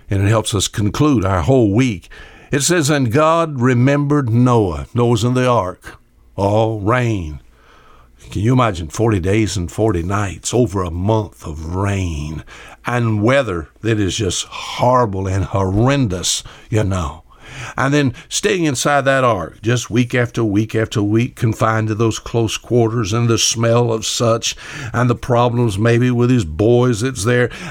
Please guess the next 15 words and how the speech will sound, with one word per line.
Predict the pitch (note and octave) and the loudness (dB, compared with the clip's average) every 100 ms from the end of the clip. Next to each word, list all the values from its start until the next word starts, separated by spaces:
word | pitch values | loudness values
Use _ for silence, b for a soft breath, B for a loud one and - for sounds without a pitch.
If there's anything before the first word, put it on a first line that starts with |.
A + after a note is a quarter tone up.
| B2 | -4
and | C#3+ | 0
the | C3 | 0
burden | G2+ C3 C#3+ D3 C#3 | 0 2 2 2 0
of | C3 | 0
just | B2+ C3+ - | 0 0 0
taking | D#3+ C#3+ D3+ | -2 0 -2
care | - F#3+ F#3 D#3+ | 0 0 2 2
of | D3 | 2
all | E3+ E3 | 2 2
the | C#3+ C#3+ | 2 2
animals | D#3+ D#3+ D3 A#2 | 2 2 2 2
that's | C#3 C#3+ | 0 0
there, | C#3 C3+ C#3 B2 G2+ | 0 2 2 2 0
you | A#2 | 2
know. | A#2+ B2+ B2 | 2 2 0